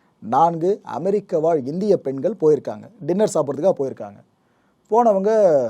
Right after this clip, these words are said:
உள்ள ஃபுல்லா சாப்பிட்டு முடிச்சிருக்காங்க. அதுக்கப்புறமா காரை எடுக்கிறதுக்காக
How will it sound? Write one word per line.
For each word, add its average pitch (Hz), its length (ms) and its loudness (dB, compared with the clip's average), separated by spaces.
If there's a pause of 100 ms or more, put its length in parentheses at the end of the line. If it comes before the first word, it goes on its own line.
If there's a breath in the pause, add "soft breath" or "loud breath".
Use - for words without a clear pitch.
(120)
உள்ள 202 260 -2
ஃபுல்லா 180 200 0
சாப்பிட்டு 170 480 0
முடிச்சிருக்காங்க. 156 540 -4 (100)
அதுக்கப்புறமா 160 920 -2 (180)
காரை 202 440 2
எடுக்கிறதுக்காக 127 800 -4